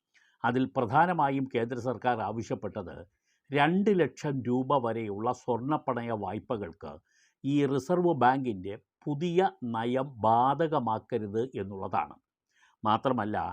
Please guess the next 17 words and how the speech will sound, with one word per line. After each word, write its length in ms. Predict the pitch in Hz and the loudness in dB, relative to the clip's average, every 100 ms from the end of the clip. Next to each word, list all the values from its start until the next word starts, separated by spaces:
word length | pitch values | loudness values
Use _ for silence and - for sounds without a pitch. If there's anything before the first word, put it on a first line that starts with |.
| - _ _ - | -12 _ _ -4
ഈ 100 | 147 143 | -2 -2
ചട്ടങ്ങൾ 640 | - 107 - 151 127 85 98 _ _ _ 123 | -2 -4 0 0 0 -4 -10 _ _ _ -2
രണ്ടായിരത്തി 920 | 123 147 165 170 170 170 151 - 185 135 | 0 4 6 6 4 0 -2 -6 -8 -6
ഇരുപത്തിയാറ് 840 | 120 143 160 160 156 147 139 143 147 104 | -4 0 0 -2 -2 2 2 0 -2 0
ജനുവരി 640 | 131 135 170 165 170 185 180 | 2 4 2 0 0 0 -2
ഒന്ന് 240 | 123 117 113 | -2 -2 -4
മുതൽ, 280 | 98 82 - _ 110 | -4 -8 -10 _ -4
അതായത് 420 | 113 104 107 143 - | -2 -2 -2 -4 -2
അടുത്ത 340 | 110 131 139 180 | 0 0 -2 -2
വർഷം 420 | 120 98 - 92 98 - _ _ _ - | -2 -4 -8 -14 -14 -18 _ _ _ -2
ജനുവരി 520 | 143 156 185 185 165 123 | 0 2 6 6 6 2
മുതൽ 200 | 123 123 110 | 0 0 0
മാത്രമേ 600 | 113 135 - 165 156 156 165 - | 2 0 -2 -6 -4 -4 -6 -6
നടപ്പാക്കാൻ 680 | 110 123 - 139 131 135 127 117 | 0 0 2 0 0 -2 -4 -2
പാടുള്ളൂ 680 | 117 113 143 160 175 185 185 208 135 | 0 6 6 6 2 4 4 4 -2
എന്നാണ് 500 | 123 117 104 104 87 69 _ _ _ _ - | -4 -2 -2 -4 -6 -14 _ _ _ _ -4
കേന്ദ്ര 440 | 113 123 147 147 | 2 2 2 2